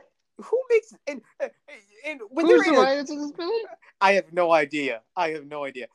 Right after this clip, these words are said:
Speaker 1: But they somehow were able to get Ben Schwartz in there, and I'm honestly like, "What is,
Speaker 2: Wait,
Speaker 1: what
Speaker 2: who's he
Speaker 1: is
Speaker 2: again?
Speaker 1: this?" He's the guy who voiced Sonic in the Sonic film.
Speaker 2: Oh.
Speaker 1: And he was also in that Kevin Hart movie, Night School.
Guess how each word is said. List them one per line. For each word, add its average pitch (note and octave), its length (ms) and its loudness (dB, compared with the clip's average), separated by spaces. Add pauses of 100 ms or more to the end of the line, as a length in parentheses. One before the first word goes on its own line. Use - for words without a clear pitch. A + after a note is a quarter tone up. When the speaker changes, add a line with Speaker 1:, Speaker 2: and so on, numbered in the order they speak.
(120)
Speaker 1:
But F#3 100 -6
they F#3 100 -6
somehow G#3+ 320 -6
were F#3+ 100 -14
able F3 160 -18
to D#3 80 -20
get E3 260 -8
Ben E3+ 200 -8 (120)
Schwartz C3+ 400 -18
in A2+ 180 -20
there, G2+ 220 -20 (140)
and F3+ 100 -6
I'm E3 160 -6
honestly D#3+ 380 -10
like, C3 240 -8
"What E3 420 -6
is, C#3+ 240 -18 (260)
Speaker 2:
Wait, D3 220 -10
Speaker 1:
what E3 120 -2
Speaker 2:
who's D#3 120 -8
he E3+ 60 -4
Speaker 1:
is F3 60 -4
Speaker 2:
again? F3+ 260 -12 (840)
Speaker 1:
this?" - 80 -20
He's F3+ 180 -16
the F3 80 -8
guy F3 180 0
who D3+ 100 -16
voiced C#3+ 320 -14
Sonic C3 380 -8 (240)
in C3 260 -16
the B2 80 -20
Sonic B2 320 -10 (140)
film. G2+ 200 -16
Speaker 2:
Oh. G#2+ 280 -10 (760)
Speaker 1:
And F#3+ 300 -8
he F3 160 -14
was F#3 140 -12
also G3 260 -4
in F3+ 280 -14
that F3 400 -4 (240)
Kevin E3 280 -14
Hart C#3 300 -8
movie, C#3+ 540 -14 (120)
Night C#3 240 -10
School. A3 380 -10